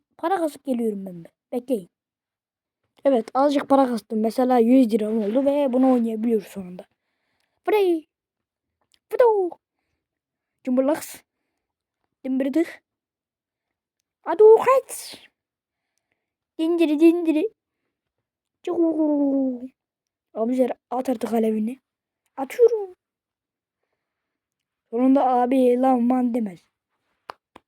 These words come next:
Alkış bir Abuzer'e. Lan saate geçtim, ne oluyor lan? Lan saat yıkılmıyor lan. Ana. Saat yıkılmadı lan. At artık şunu. Tamam.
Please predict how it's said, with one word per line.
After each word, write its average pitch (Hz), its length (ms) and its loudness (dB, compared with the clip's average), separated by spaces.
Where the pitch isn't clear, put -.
Alkış 254 480 -4
bir 254 60 -2
Abuzer'e. 214 480 -4
Lan 403 200 -6
saate 247 360 0
geçtim, 311 440 0
ne 294 40 2
oluyor 320 340 -2
lan? 339 120 -10
Lan 247 80 -6
saat 254 380 -2
yıkılmıyor 269 480 2
lan. 311 160 -6
Ana. 233 460 -10
Saat 262 220 -6
yıkılmadı 262 460 4
lan. 311 160 2
At 262 160 -6
artık 240 280 -4
şunu. 208 280 -8
Tamam. 214 220 -4